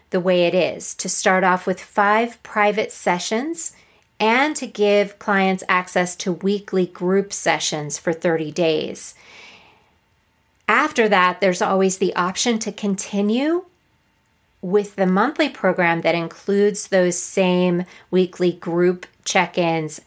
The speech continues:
for trauma release exercise. Now, we are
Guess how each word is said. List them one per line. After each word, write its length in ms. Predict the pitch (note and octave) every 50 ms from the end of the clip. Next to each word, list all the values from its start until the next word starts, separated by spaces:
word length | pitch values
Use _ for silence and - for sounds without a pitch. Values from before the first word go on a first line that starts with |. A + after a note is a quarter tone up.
| _ _ _ _
for 480 | _ _ - F3 E3 E3 E3 D#3+ D#3 D#3
trauma 380 | - - E3 D3+ D#3 D#3 D3
release 380 | D#3+ G3 - - E3+ E3+ - - -
exercise. 800 | E3 D#3+ - - E3+ E3+ - - - - - - - - - - _ _ _ _ _ _ _ _ _ _ _ _ _ _ _ - - _ _ _ _ _ _ -
Now, 120 | G3+ G3+
we 240 | G3 G3+ A#3+ C#4 D#4+
are 320 | D#4 G#3+ G#3+ G#3 - -